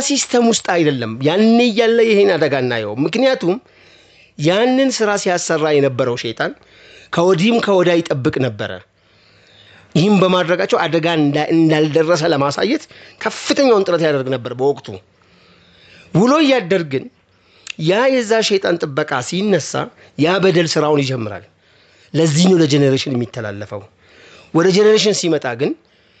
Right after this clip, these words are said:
ሌላ አደጋ ይፈጠራል። እ፣ ምንድነው እዚች ጋር እንዳውም አንድ በ-፣ በትክክል የገጠመኝን ታሪክ ልንገራችሁ።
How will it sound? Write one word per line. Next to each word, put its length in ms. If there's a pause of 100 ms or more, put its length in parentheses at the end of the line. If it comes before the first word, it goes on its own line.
(240)
ሌላ 180
አደጋ 260
ይፈጠራል። 520 (1500)
እ፣ 140 (1700)
ምንድነው 400 (1120)
እዚች 320
ጋር 140
እንዳውም 380
አንድ 240 (200)
በ-፣ 240
በትክክል 480
የገጠመኝን 540
ታሪክ 260
ልንገራችሁ። 520